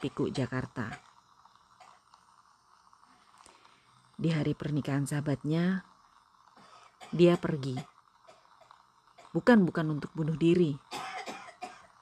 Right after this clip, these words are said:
Dia pergi membawa semua harta yang dia miliki,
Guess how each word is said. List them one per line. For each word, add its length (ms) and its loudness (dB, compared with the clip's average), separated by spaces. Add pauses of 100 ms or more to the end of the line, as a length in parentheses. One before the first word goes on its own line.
(1600)
Dia 320 6
pergi 480 4
membawa 560 4
semua 400 -2
harta 640 -2
yang 320 4
dia 160 4
miliki, 800 0